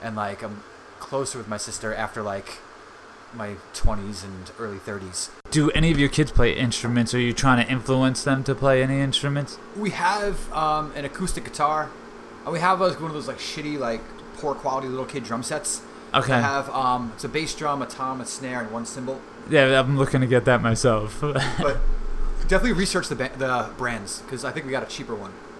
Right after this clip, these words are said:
Speaker 1: My, uh, my nephew has one, and it doesn't fall apart. <laughs>
Speaker 2: Okay.
Speaker 1: This one does. Um, but yeah, they, they bang on that. They have a guitar. They just, they hold it all awkwardly and just, like, strum on it and, you know, make up songs about, like, like, taking shits and, you know,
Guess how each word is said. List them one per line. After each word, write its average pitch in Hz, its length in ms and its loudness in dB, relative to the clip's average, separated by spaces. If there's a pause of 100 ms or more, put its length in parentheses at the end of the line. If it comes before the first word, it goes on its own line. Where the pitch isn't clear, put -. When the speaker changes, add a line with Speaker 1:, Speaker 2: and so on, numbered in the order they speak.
(580)
Speaker 1:
My, 127 200 -2
uh, 120 140 2
my 135 120 0
nephew 139 300 -2
has 110 200 -4
one, 110 160 -4
and 104 80 -10
it 101 40 -10
doesn't 107 220 -8 (520)
fall 120 260 0
apart. 120 280 -2 (120)
<laughs> - 100 -12
Speaker 2:
Okay. 135 300 6
Speaker 1:
This 110 100 6
one 131 120 -2
does. 117 280 -2 (520)
Um, 131 420 4 (120)
but 196 120 6
yeah, 185 140 8
they, 180 120 6
they 180 160 2
bang 135 240 0
on 123 120 0
that. 123 240 0 (420)
They 139 140 0
have 147 160 2
a 131 40 -2
guitar. 117 440 0
They 117 100 -4
just, - 260 -6 (360)
they 151 80 -2
hold 156 280 -4
it - 80 -4
all 127 240 -6
awkwardly 131 480 -4
and 113 160 -4
just, 117 240 -6
like, 117 100 -4 (140)
strum 143 400 -2
on 127 180 2
it 127 120 -4
and, 107 360 -8 (400)
you 127 80 -8
know, 113 180 -4 (120)
make 127 160 -6
up 123 100 -6
songs 110 420 -4
about, 104 200 -2
like, 101 160 -4 (300)
like, 110 140 -12
taking 113 220 -10
shits - 360 -8
and, 101 160 -10 (180)
you 117 60 -6
know, 101 180 -8